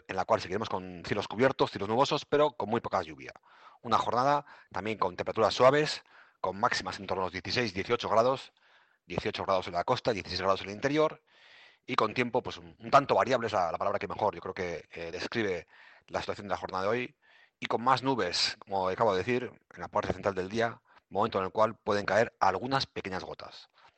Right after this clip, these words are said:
Casi no va a merecer la pena ni llevar paraguas porque van a ser, eh, muy poquitas gotas las que pueden caer, insisto, entre las once y las dos de la tarde.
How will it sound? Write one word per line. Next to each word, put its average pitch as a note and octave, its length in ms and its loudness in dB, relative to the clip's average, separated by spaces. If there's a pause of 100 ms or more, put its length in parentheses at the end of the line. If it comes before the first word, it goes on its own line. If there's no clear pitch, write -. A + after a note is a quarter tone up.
(160)
Casi G#2+ 260 0
no G#2+ 100 -2
va F#2+ 80 4
a - 20 -2
merecer F#2 220 0
la F2 60 -2
pena G#2+ 140 -2
ni G2+ 60 -4
llevar F2 220 2
paraguas G2 280 -2
porque G#2+ 300 -4
van E2+ 160 -8
a - 20 -14
ser, F2 300 -8 (400)
eh, D#2 200 -16
muy G2 140 -8
poquitas - 320 -8
gotas G#2 220 0
las F#2 120 -6
que - 60 -12
pueden F2+ 220 -6
caer, F2+ 320 0 (400)
insisto, G#2 400 -8
entre F#2 200 -8
las - 160 -10
once A2+ 440 -4 (340)
y A#2+ 140 -2
las F2+ 200 4
dos G#2 360 2 (340)
de F2 520 -6
la E2+ 120 -4
tarde. D#2 340 -10